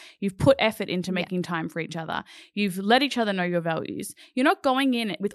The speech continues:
Speaker 1: all these expectations in your head and your par-, and it just expecting, been there, done that, just expecting your
Speaker 2: <laughs>
Speaker 1: partner, partner to know what you're
Speaker 2: It's a
Speaker 1: thinking. Like,
Speaker 2: mind read.
Speaker 1: yeah, Toby o-, often says to me, he's like, "If I don't know, if you don't tell me that, I don't know that."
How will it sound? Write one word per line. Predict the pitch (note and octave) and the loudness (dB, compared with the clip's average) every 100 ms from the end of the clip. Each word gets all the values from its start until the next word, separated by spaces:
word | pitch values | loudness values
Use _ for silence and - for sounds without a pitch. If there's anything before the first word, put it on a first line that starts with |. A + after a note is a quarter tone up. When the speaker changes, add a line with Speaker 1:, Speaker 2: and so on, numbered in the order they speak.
| - | 8
Speaker 1:
all | A#3 A#3+ | 10 10
these | B3 B3 | 8 2
expectations | A3+ - A3 - G3+ G3+ G#3 G3 | 0 -2 -6 -4 -4 -2 -2 -2
in | F#3+ | -2
your | F3 | -2
head | F3 F#3 D#3 | -2 -2 -2
and | F#3+ | -2
your | F#3+ | -2
par-, | F#3+ G3 - | -2 -4 -2
and | F#3+ | -2
it | G3 | -2
just | G3+ G#3+ | -2 -2
expecting, | - - - G#3 - G3 F3+ - A3 | -6 -4 0 0 2 -2 -2 -6 -6
been | A3 G3 | -2 -2
there, | F3+ | -2
done | E3+ | -4
that, | E3 - - | -4 -6 -8
just | C4+ B3+ | -4 -2
expecting | G3 G3+ A#3+ A#3 C4 A#3 | -4 2 4 4 2 2
your | A3 | 2
Speaker 2:
<laughs> | A3+ | 4
Speaker 1:
partner, | G#3+ G#3 G#3 F#3+ C4+ | 4 4 -4 -6 -10
partner | - A3+ A3 | 0 2 2
to | G#3 | -2
know | G#3 G3 | 0 0
what | F#3+ | 0
you're | F#3 | -2
Speaker 2:
It's | F#3 | 0
a | |
Speaker 1:
thinking. | C#4 B3+ | 0 2
Like, | F#3+ F3+ | 2 0
Speaker 2:
mind | F3+ | -2
read. | E3 - - | -8 -12 -6
Speaker 1:
yeah, | G#4 C#4+ | -2 0
Toby | - C#4+ B3+ | 2 2 4
o-, | G#3+ - | 0 2
often | A3+ - A3+ | -2 -2 -6
says | F#3 A3 A#3 | -4 -4 -2
to | B3 | -4
me, | G3 | -4
he's | F#3+ | -6
like, | G3+ G#3 _ _ - | -6 -8 _ _ -6
"If | B3 | 2
I | B3+ | 4
don't | C#4+ D4 - | 4 2 -2
know, | G#3+ G3+ - | -4 -4 -2
if | A3 | -2
you | C4+ | 0
don't | D4 - | -2 -4
tell | - A#3 | -2 0
me | A#3 | 0
that, | G#3 D#3 | -2 -2
I | F3 | -2
don't | F#3+ F#3+ F#3 | -2 -4 -4
know | F3+ | -4
that." | F3+ - | -4 -6